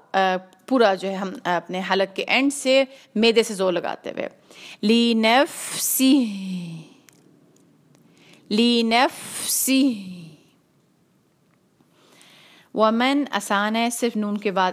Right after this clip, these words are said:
آ رہا ہے، آ، نون ساکن کے بعد ہے کاف، تو ہم یہاں کریں گے اخفا۔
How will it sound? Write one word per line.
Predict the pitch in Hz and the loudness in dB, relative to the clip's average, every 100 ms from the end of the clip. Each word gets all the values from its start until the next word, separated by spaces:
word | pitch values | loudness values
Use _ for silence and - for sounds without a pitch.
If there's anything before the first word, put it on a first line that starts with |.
| - | -2
آ | 170 180 | -2 -2
رہا | 185 | -2
ہے، | 196 185 - | -2 -4 -6
آ، | - 185 180 | -4 -2 -2
نون | 175 196 | -4 -4
ساکن | 208 190 208 | -2 -2 -2
کے | 190 | -6
بعد | 170 175 170 | -4 -2 -2
ہے | 180 | -6
کاف، | 165 208 208 233 294 - - _ - - - | -4 0 2 2 0 -4 -20 _ -20 -18 -6
تو | 214 | -4
ہم | 196 | -4
یہاں | 190 175 | -6 -8
کریں | 180 175 175 | -8 -8 -10
گے | |
اخفا۔ | - 185 - 220 240 | -10 -14 -8 -2 -2